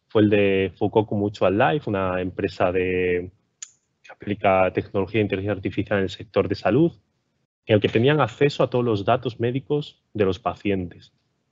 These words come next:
Con todo esto, de forma automática, extrajeron la información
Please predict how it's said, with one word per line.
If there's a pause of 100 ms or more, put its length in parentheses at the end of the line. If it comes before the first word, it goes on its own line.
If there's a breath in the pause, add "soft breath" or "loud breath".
Con
todo
esto,
de
forma
automática,
extrajeron (160)
la
información